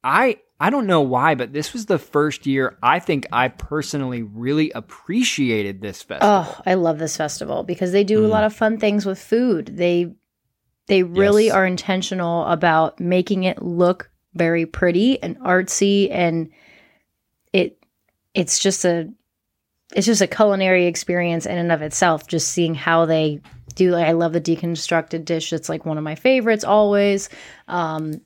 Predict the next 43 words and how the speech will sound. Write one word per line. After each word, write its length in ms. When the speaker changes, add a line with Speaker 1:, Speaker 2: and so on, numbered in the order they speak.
Speaker 2:
and 300
the, 100
of 120
course, 320
the, 420
the 100
cookie 640
palette. 600
So 560
they 200
just 240
do, 160
like, 240
Speaker 3:
Oh, 80
yeah. 100
Speaker 2:
fun, 460
fun 300
artsy 460
things, 460
an 160
artful 400
twist 540
on, 440
on 200
food, 300
which 180
I 40
love. 320
Speaker 3:
I 100
know, 200
uh, 340
I 80
know 160
Adam 300
Duckworth 460
is 140
a 60
big 240
fan 340
of 140
the 80
deconstructed 800
cheesecake. 680